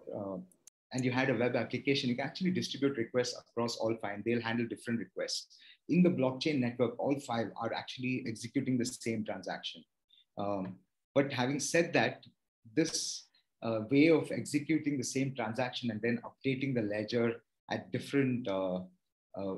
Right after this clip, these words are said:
uh, that's maintained with different participants, uh, it brings great efficiency. That's why we are able to go from T plus two to T plus zero. So that's really the benefit, right? Uh,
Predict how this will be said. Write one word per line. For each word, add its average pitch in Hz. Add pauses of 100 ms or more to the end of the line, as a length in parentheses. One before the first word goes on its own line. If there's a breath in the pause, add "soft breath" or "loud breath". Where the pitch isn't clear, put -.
(120)
uh, 95 (220)
that's 107
maintained 120
with 110
different 135
participants, 123 (260)
uh, 120 (100)
it 139 (500)
brings 170
great 143
efficiency. 117
That's 110
why 139
we 117
are 117
able 123
to 127
go 120
from 113
T 107
plus 104
two 101
to 90
T 92
plus 92
zero. 80
So - (280 soft breath)
that's 131
really 127
the 120
benefit, 101 (200)
right? - (500 soft breath)
Uh, 98